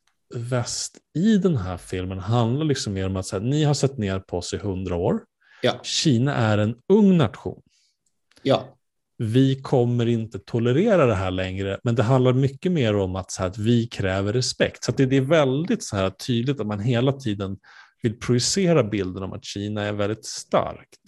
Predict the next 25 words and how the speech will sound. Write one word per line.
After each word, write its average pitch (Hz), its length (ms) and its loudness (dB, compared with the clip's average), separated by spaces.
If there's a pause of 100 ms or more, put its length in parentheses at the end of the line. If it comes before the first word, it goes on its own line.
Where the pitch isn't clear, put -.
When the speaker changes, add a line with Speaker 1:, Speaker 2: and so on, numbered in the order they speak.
(160)
Speaker 1:
på 113 60 -4
ett - 80 -8
sätt 113 200 -2
som 113 120 -2
man 110 140 0
märker 139 340 4
är 98 100 0
lite - 200 -8
så - 60 -2
här 180 80 2
smådefensivt 127 1300 0
hela 113 220 -2
tiden. 120 380 -6
Speaker 2:
Ja, 127 180 6
det 151 180 6
är, 131 60 4
det 139 120 0
är 160 40 2
mycket, 175 500 2
mycket 160 400 -2
behov 147 840 4 (400)
av 107 260 2
att 104 80 0
hävda 113 500 0
sig 101 680 -2